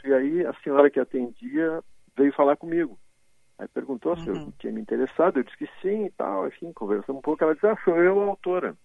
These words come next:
Speaker 1: Então era uma
Speaker 2: Ah.
Speaker 1: dona de livraria que tinha feito um dicionário sobre a cidade, assim, uma coisa mais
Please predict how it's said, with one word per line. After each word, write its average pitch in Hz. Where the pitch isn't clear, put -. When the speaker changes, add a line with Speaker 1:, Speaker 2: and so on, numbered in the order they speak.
Speaker 1:
Então 143
era 139
uma -
Speaker 2:
Ah. -
Speaker 1:
dona 180
de 147
livraria 143
que -
tinha 175
feito 175
um 175
dicionário 151
sobre -
a -
cidade, 165
assim, -
uma 107
coisa 113
mais 123